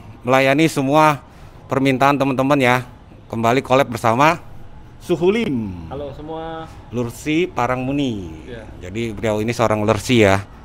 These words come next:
Speaker 1: Nah, kali ini saya berkesempatan nih diizinkan sama Suhulim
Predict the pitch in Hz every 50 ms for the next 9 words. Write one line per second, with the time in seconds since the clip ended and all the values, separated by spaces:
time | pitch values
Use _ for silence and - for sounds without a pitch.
0 | - - 98 101 98 87 80 - - - 95 98 101 104 120 123 - 127 120 123
1 | 127 131 117 - - - - - - - - - 120 117 113 - - - 131 110
2 | 107 113 110 - 147 151 156 151 151 143 123 110 117 120 120 117 120 131 123 123
3 | 139 147 147 123 127 123 123 123 120 117 127 123 135 135 127 127 139 151 151 139
4 | 123 98